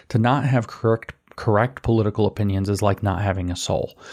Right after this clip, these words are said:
So we're gonna awaken people's spiritual nature in them by giving them correct political opinions.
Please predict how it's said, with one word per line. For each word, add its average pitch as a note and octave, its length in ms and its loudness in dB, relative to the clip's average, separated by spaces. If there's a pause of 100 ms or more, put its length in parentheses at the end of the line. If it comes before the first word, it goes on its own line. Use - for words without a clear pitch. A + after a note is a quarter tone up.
(160)
So - 120 0
we're C3+ 60 2
gonna D3 180 2
awaken G#2 480 2
people's G#2 540 -2
spiritual G#2 500 2
nature G2+ 400 0
in G2 160 -2
them F2+ 180 -4
by F2+ 140 -4
giving G#2 240 0
them G2+ 120 -2
correct - 320 -2
political A2+ 360 0
opinions. G2 440 -6